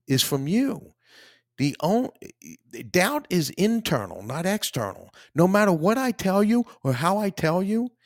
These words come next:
if you doubt, you don't know truth. If you know truth, you won't doubt. And if you know truth, it doesn't matter what I say. You don't care what I say. That you're gonna know that what you have is truth,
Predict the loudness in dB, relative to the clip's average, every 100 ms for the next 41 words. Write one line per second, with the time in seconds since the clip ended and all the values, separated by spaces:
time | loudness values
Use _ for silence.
0 | -20 -2 -2 4 2 4 2 2 2 -2
1 | 0 2 2 2 2 2 -2 -4 _ _
2 | _ _ _ _ 0 2 4 6 4 6
3 | 4 4 0 -2 0 -2 -6 -6 -8 _
4 | _ -20 -2 2 2 4 4 4 2 4
5 | 4 4 -2 _ _ -4 0 0 -2 -4
6 | -2 0 0 -2 -4 -2 -2 -4 -2 0
7 | 0 -2 -2 2 2 0 -4 -4 -2 -4
8 | -6 -14 -18 -20 -20 _ 0 2 0 2
9 | 2 0 -2 2 2 2 0 -4 -8 _
10 | _ _ _ _ _ 2 2 4 2 4
11 | 2 2 2 2 2 -2 -2 0 0 0
12 | -6